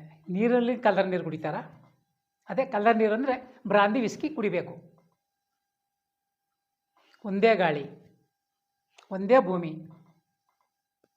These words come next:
ಎಲ್ಲರೂ ಭಾರತೀಯರಾಗೇನೆ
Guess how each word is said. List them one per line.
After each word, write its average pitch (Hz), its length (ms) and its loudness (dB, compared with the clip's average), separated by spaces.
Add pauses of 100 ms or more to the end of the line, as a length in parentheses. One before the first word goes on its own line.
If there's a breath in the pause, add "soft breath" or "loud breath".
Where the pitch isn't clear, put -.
(1300)
ಎಲ್ಲರೂ 220 440 4 (1500)
ಭಾರತೀಯರಾಗೇನೆ 202 920 0